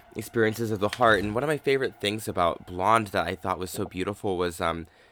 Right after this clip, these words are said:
the depiction of, like, pure sexuality outside of, like, the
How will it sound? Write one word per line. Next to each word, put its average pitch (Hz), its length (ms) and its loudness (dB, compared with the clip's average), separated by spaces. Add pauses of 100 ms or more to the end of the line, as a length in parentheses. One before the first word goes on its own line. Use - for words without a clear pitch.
(420)
the 123 140 2
depiction 135 640 -4
of, 104 260 2
like, 95 280 -2
pure 95 920 2 (220)
sexuality 104 1040 -2 (400)
outside 127 460 6
of, 104 200 0
like, 98 280 2
the 90 340 2